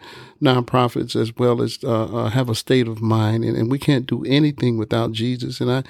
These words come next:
and I do respect those in other religions, but right now I have to seek ye first the kingdom of heaven and all its righteousness and all these things, and will be added to me. The things I ask for and the things that we're blessed to do this nonprofit is all because our, our Lord and Savior up above.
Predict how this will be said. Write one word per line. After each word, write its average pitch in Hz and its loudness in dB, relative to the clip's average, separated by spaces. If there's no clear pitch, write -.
and 156 6
I 151 4
do 156 4
respect 147 0
those 135 2
in 131 4
other 127 4
religions, 120 0
but 123 -2
right 123 0
now 113 2
I 127 2
have 123 4
to 117 -4
seek 127 -2
ye 113 -4
first 113 0
the - -6
kingdom 110 2
of 104 -8
heaven 110 2
and 98 0
all 104 2
its 110 -4
righteousness 117 -4
and 123 4
all 117 6
these 117 0
things, 123 2
and 110 2
will 117 4
be 110 0
added 123 2
to - -6
me. 117 -4
The - -2
things 143 2
I 123 2
ask 123 2
for 117 0
and 110 2
the 110 -2
things 127 2
that 117 2
we're 113 2
blessed 113 0
to 110 0
do 117 0
this 113 -4
nonprofit 113 -2
is 113 2
all 110 2
because 113 -2
our, 101 -2
our 107 0
Lord 107 2
and - -2
Savior 98 -2
up 82 -8
above. 110 -10